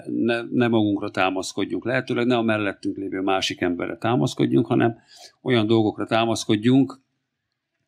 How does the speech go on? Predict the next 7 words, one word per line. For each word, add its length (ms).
amik, 460
ö, 320
ami-, 260
amikre 360
gyakorlatilag 460
nincsen 260
befolyásunk. 920